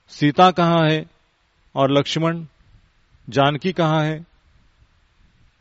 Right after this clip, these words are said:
तो राम, राम, राम, ये कहते कहते उनका <clears throat> सांस अकड़ने लगा।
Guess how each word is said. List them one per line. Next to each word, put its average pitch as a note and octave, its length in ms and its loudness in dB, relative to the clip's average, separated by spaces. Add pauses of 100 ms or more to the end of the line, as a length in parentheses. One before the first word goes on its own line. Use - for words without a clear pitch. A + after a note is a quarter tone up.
तो C#3 80 -4
राम, E3 360 4
राम, D#3+ 300 4
राम, D#3+ 360 0 (1040)
ये D3+ 100 0
कहते D#3 400 -2
कहते E3 300 -2
उनका D#3 720 -4
<clears throat> - 80 -8
सांस D#3 840 -4
अकड़ने C#3+ 380 -4
लगा। C3 380 -4